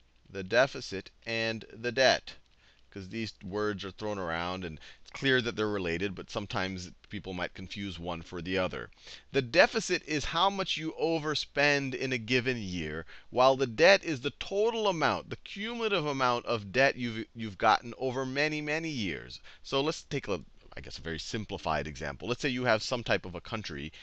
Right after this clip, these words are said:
and that country spends, in a given year,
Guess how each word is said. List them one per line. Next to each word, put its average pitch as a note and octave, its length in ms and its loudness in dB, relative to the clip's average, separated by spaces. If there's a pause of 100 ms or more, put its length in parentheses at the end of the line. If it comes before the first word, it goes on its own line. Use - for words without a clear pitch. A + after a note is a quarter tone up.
(300)
and C3 300 4
that C#3+ 320 6
country D#3 460 0
spends, C3+ 800 0 (1120)
in A#2+ 160 -2
a A#2+ 120 2
given C#3 360 0
year, F#2+ 400 -4